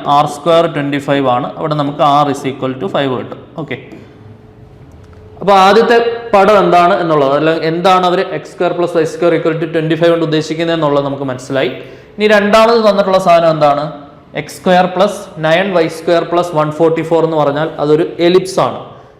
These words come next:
എങ്ങനെയാണ് ellipse ആണെന്ന് മനസ്സിലാക്കുക? Identification of conic-ിന്റെ ഒരു ബേസിക് നിങ്ങൾക്ക് already, ആ, പ്രൊവൈഡ് ചെയ്യും. So, എക്സ് സ്ക്വയർ പ്ലസ് നയൻ വൈ സ്ക്വയർ is equal to വൺ ഫോർട്ടി ഫോർ ആണ്. നമുക്ക്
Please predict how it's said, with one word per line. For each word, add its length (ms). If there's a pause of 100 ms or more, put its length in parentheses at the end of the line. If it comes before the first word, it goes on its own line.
(180)
എങ്ങനെയാണ് 380
ellipse 300
ആണെന്ന് 180
മനസ്സിലാക്കുക? 580 (120)
Identification 680
of 60
conic-ിന്റെ 680
ഒരു 140
ബേസിക് 720 (260)
നിങ്ങൾക്ക് 160
already, 460 (320)
ആ, 360 (840)
പ്രൊവൈഡ് 340
ചെയ്യും. 540 (400)
So, 160
എക്സ് 180
സ്ക്വയർ 280
പ്ലസ് 340
നയൻ 320
വൈ 140
സ്ക്വയർ 320
is 200
equal 240
to 60
വൺ 200
ഫോർട്ടി 340
ഫോർ 240
ആണ്. 280
നമുക്ക് 380